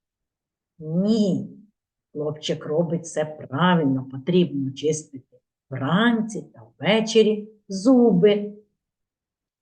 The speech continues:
А ось ви бачите нову картину. І що ви бачите? Так, тут випраний, чистий одяг,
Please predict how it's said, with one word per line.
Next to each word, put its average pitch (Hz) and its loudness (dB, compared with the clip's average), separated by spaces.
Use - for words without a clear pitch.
А 160 2
ось 175 4
ви 160 -2
бачите 165 2
нову 180 2
картину. 170 -2
І 190 -2
що 233 4
ви 180 4
бачите? 151 -4
Так, 220 -10
тут 202 -4
випраний, 151 0
чистий 175 2
одяг, 202 4